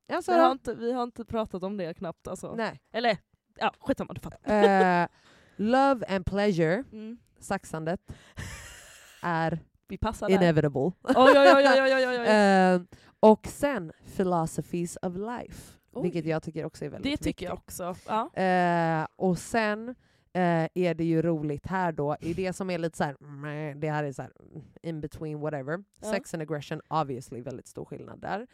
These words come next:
Speaker 2: Ja.
Speaker 1: För jag är en fucking, eh, eh, Aries och, eh, du är en, eh, liten, eh, Virgo. Eh, senses of responsibility är också lite så här, meh.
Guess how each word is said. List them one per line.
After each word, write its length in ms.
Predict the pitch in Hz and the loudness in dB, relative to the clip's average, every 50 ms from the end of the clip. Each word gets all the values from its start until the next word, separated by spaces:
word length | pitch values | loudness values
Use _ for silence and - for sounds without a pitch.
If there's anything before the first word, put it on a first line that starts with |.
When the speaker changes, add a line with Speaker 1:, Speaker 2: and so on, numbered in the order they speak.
| _ _ | _ _
Speaker 2:
Ja. 180 | 226 220 208 | -8 -6 -4
Speaker 1:
För 60 | 196 160 | -4 -4
jag 80 | 151 151 | -4 -4
är 40 | |
en 60 | 143 131 | -6 -8
fucking, 400 | - 143 - - 143 139 139 139 | -10 -12 -12 -12 -14 -14 -14 -14
eh, 380 | 107 123 139 135 131 123 110 104 - - _ _ _ _ _ - - - _ _ _ _ _ _ _ _ _ - | -12 -12 -12 -12 -12 -14 -16 -18 -20 -20 _ _ _ _ _ -20 -20 -20 _ _ _ _ _ _ _ _ _ -6
eh, 560 | - 170 165 156 156 151 147 147 147 147 139 135 - _ _ _ _ _ _ _ _ _ - - - - - - - - | -2 0 2 2 2 2 0 0 -2 -2 -4 -6 -10 _ _ _ _ _ _ _ _ _ -20 -20 -20 -20 -20 -14 -6 -2
Aries 420 | 185 180 170 165 175 185 - - - | 0 0 0 0 -2 -4 -6 -12 -12
och, 300 | - 160 156 - - - | -8 -8 -8 -6 -4 -4
eh, 200 | 156 151 147 143 | -2 -2 -2 -2
du 340 | 135 - 151 143 139 143 - | -4 -4 -4 -2 -2 -4 -6
är 300 | - 147 143 139 143 - - | -6 -6 -6 -6 -8 -8 -8
en, 220 | - 151 147 143 143 | -10 -10 -10 -10 -10
eh, 260 | 147 143 143 139 139 | -10 -8 -8 -8 -8
liten, 440 | 151 151 147 - 160 151 151 151 156 | -8 -10 -8 -8 -10 -12 -10 -8 -8
eh, 120 | 151 147 | -6 -6
Virgo. 360 | 135 131 87 - - - - - _ _ - - - - - - - 190 | -6 -8 -8 -8 -10 -12 -12 -14 _ _ -20 -20 -20 -20 -18 -10 -6 -4
Eh, 680 | 196 196 196 190 190 185 185 185 180 180 175 175 170 165 - _ _ _ _ _ _ _ _ - - _ _ _ _ - | -2 -2 -2 -2 -2 -2 -2 -2 -2 -2 -2 -4 -6 -8 -12 _ _ _ _ _ _ _ _ -20 -20 _ _ _ _ -20
senses 520 | - - - - 208 190 180 175 175 170 | -20 -14 -8 -6 -4 -4 -4 -4 -2 -2
of 120 | 175 165 | 0 0
responsibility 1000 | 175 175 - - - 170 175 - 180 165 - 226 220 185 156 - - 147 - 151 | 0 -2 -4 -4 -6 -8 -6 -6 -6 -6 -6 -6 -6 -6 -8 -10 -12 -14 -12 -10
är 40 | 156 | -8
också 180 | 151 - - 151 | -8 -8 -8 -10
lite 160 | 151 147 - | -10 -10 -12
så 80 | - - | -12 -12
här, 80 | 220 | -10
meh. 200 | 262 269 254 262 | -10 -10 -10 -12